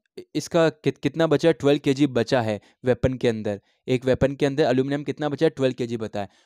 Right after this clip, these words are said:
कॉपर अपन को पता है, नहीं पता है कितना बचा है, वो अपन को नहीं पता है। अपन इसे, अ, एक्स अज्यूम कर लेंगे, अपन इसको क्रॉस मल्टीप्लाई करेंगे, अपन को आंसर मिल जाएगा। ये हो जाएगा,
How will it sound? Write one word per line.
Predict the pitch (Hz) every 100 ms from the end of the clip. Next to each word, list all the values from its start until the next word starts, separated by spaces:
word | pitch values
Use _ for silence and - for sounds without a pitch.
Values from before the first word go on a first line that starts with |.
| _
कॉपर | 131 123 147
अपन | 139 143
को | 156
पता | 139 -
है, | 165 208 _ -
नहीं | 135 147
पता | - 147 117
है | 113
कितना | - 127 151
बचा | 139 127 151
है, |
वो | 143
अपन | 135
को | 135
नहीं | 135
पता | 127 117 113
है। |
अपन | 117 127 131
इसे, | 160 185 _ _
अ, | - -
एक्स | 139 -
अज्यूम | 123 123
कर | 117 107
लेंगे, | 104 104 - _ -
अपन | 127 139
इसको | - 143
क्रॉस | 131 131 147
मल्टीप्लाई | 139 143 143
करेंगे, | 139 135 156
अपन | 160 135
को | 135
आंसर | 120 113
मिल | 117 110
जाएगा। | 104 98 98 _ _ -
ये | 127
हो | 120
जाएगा, | 123 120 131